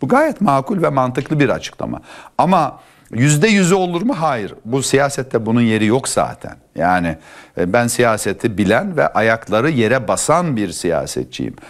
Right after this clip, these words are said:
Her zaman makulün etrafında olan birisiyim. Hiç makulden uzaklaşmadım ben. Yorum yaparken de, analiz yaparken de. Candaş Bey, size bir şey söyleyeyim. E, ben birkaç televizyon programında,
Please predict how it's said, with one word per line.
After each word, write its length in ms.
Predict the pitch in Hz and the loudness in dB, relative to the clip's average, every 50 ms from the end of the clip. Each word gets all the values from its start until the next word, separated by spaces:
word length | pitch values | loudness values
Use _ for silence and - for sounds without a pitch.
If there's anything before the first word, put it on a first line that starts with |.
| - - _ | -20 -16 _
Her 180 | - 151 - 262 | 0 0 2 2
zaman 420 | 254 180 131 104 117 127 202 208 | 2 0 0 2 2 2 2 2
makulün 840 | 120 110 107 104 101 - - - 113 117 131 156 156 147 110 78 - - - - - - - | 4 4 4 2 0 -2 -4 -2 0 2 2 2 2 0 -2 -4 -6 -10 -18 -20 -12 -8 -6
etrafında 680 | 101 - - 107 110 110 107 - - 107 117 131 143 135 | -6 -2 0 0 2 2 0 0 0 2 2 2 2 0
olan 360 | 110 104 110 131 151 151 131 | 0 -2 0 0 0 0 0
birisiyim. 440 | 113 95 87 80 - - 73 71 76 | -2 -2 -4 -4 -6 -6 -4 -2 0
Hiç 180 | 160 185 - - | 0 0 0 2
makulden 600 | 147 139 143 139 139 - 123 123 135 135 131 127 - - - - - - | 2 2 2 0 -2 -4 -2 0 0 0 -2 -4 -8 -14 -20 -20 -8 -4
uzaklaşmadım 960 | 104 101 98 117 104 - - 139 156 151 - - - 90 73 76 71 71 64 | -2 0 0 0 0 0 0 0 0 0 -2 -4 -4 -4 -4 -6 -8 -8 -6
ben. 160 | 62 57 58 - - - - _ - | -8 -8 -10 -14 -20 -20 -16 _ 0
Yorum 260 | 101 110 127 170 180 | 2 2 2 2 2
yaparken 680 | 175 151 143 - 170 196 202 - - 156 156 156 151 | 2 2 2 0 -2 -2 -2 -2 0 0 0 2 2
de, 300 | 156 156 160 160 156 160 - - - - _ | 2 2 2 2 0 -2 -6 -12 -20 -6 _
analiz 420 | - 98 95 101 110 135 147 139 127 | 0 2 2 2 2 2 2 2 2
yaparken 600 | 120 113 - 135 143 147 - - 143 143 147 139 | 2 2 2 0 0 0 -2 -2 -2 -2 0 2
de. 240 | 147 143 147 151 147 - - - _ - | 2 2 0 -2 -4 -10 -18 -20 _ 0
Candaş 400 | - - 262 277 311 - - - | 0 2 2 2 0 0 0 0
Bey, 200 | 104 82 78 - - _ _ _ _ _ _ _ _ _ _ _ _ _ | -2 -2 -4 -8 -16 _ _ _ _ _ _ _ _ _ _ _ _ _
size 240 | - - 147 180 254 | -8 -2 0 2 2
bir 60 | 254 | 2
şey 160 | - 135 135 127 | 2 2 0 0
söyleyeyim. 480 | - 110 95 82 73 73 73 69 71 - _ _ _ _ _ - - - - _ _ _ - - | 0 0 0 -2 -2 -4 -6 -8 -10 -14 _ _ _ _ _ -20 -20 -20 -20 _ _ _ -4 0
E, 240 | 196 196 202 196 190 190 - - | 0 2 2 2 0 -2 -2 0
ben 360 | 185 175 151 139 143 - - - | 2 2 2 0 -2 -6 -12 -14
birkaç 380 | - 117 131 139 - 190 - - | -6 -6 -2 0 0 0 0 0
televizyon 440 | - 143 135 127 120 113 135 143 156 | 0 0 2 0 2 2 0 0 0
programında, 960 | - - 120 113 104 98 92 87 82 78 73 71 65 85 95 110 131 151 | 0 0 0 2 2 0 0 0 0 -2 -4 -2 0 0 0 0 -2 -4